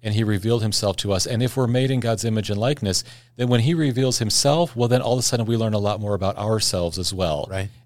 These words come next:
Speaker 1: And, and our design of human nature, which he designed. And then when you look at our entire gift of salvation,
Speaker 2: Mm-hmm.
Speaker 1: made pass-, made possible by the Paschal mystery, you know,
Speaker 2: Right.
Speaker 1: uh, the passion, death, resurrection, and ascension of our Lord Jesus,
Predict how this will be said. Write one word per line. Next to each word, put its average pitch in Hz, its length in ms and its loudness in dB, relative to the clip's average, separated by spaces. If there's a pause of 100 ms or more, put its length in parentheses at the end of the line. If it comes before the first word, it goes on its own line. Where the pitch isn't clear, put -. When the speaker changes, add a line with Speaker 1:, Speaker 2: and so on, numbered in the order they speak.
(160)
Speaker 1:
And, 113 340 0
and 117 140 2
our 110 80 2
design 107 340 0
of 101 80 -2
human 107 260 -2
nature, 98 380 -4
which 101 300 -6
he 104 180 -2
designed. 98 580 0 (680)
And 131 160 2
then 160 160 8
when 139 100 6
you 139 80 6
look 131 180 4
at 127 80 4
our 120 200 6
entire 123 520 0
gift 117 360 -4
of 104 260 -4
salvation, 104 880 0 (240)
Speaker 2:
Mm-hmm. 95 220 -12
Speaker 1:
made 107 180 2
pass-, 123 400 0 (120)
made 110 260 -4
possible 110 440 2
by 101 120 2
the 98 100 -2
Paschal 98 360 -2
mystery, 98 400 -2
you 98 100 -4
know, 92 100 2
Speaker 2:
Right. 107 160 0 (640)
Speaker 1:
uh, 98 400 -2
the 107 180 -4
passion, 101 880 -2
death, 107 480 -2
resurrection, 107 640 -2
and 104 120 -4
ascension 104 440 -4
of 95 120 -4
our 95 140 0
Lord 101 240 -2
Jesus, 104 580 -2